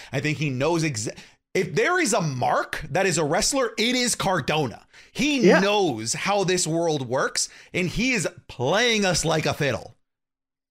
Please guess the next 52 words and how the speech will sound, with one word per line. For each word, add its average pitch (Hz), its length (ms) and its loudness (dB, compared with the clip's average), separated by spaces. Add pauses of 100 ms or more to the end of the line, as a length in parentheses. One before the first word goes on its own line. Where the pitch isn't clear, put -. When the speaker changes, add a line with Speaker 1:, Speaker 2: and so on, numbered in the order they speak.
Speaker 2:
I 220 100 4
think, 226 260 0 (140)
I 196 100 0
think 185 260 -2
for 131 160 0
him, 202 440 2 (560)
it's 151 180 -2
one 165 120 6
of 165 40 6
these 147 140 4
instances, 143 500 0
like, 123 140 -2
could - 160 -6
you, 226 180 2
like, 147 220 0
"Oh, 196 200 2
I 139 100 0
have 156 180 -2
a, 131 140 -2
I 135 80 -6
have 156 100 -4
a 127 40 -4
match 147 300 -8
before." 120 540 -4
Well, 135 200 -6 (480)
dude, 135 200 -2
you're 185 180 4
a 117 60 0
heel 160 340 -2
in 98 100 -8
G 87 140 -16
C - 160 -18
W. - 180 -14
They 160 120 -2
hate 151 280 -4
you. - 60 -10
Could - 140 -10
you 311 60 6
imagine 294 280 4
the 180 80 6
worst 170 300 4
thing 202 140 2
you 190 120 0
could 170 160 0
do 151 160 6
is 165 140 4
just, - 280 -4
like, 143 220 -2 (100)
"Oh, 180 160 6
just 147 160 0
no 165 200 6
show." 117 320 2